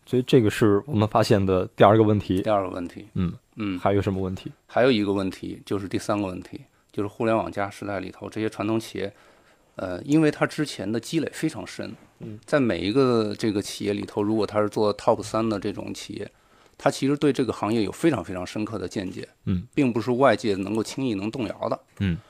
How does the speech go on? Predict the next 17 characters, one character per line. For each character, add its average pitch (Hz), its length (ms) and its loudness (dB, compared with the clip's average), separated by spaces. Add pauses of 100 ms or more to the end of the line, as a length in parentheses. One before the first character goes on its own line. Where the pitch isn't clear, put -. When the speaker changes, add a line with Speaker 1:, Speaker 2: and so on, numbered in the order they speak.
(120)
Speaker 2:
然 127 120 2
后 156 60 6
他 185 220 2
们 165 120 4
有， 90 160 -2
就 107 320 -2 (120)
因 139 200 0
为 147 80 2
浸 147 240 2
淫 101 160 0
在 117 140 2
这 101 160 -2
个 98 140 -4
是， - 300 -14 (120)
呃， 98 360 -16
这 110 140 -8
个 104 100 -10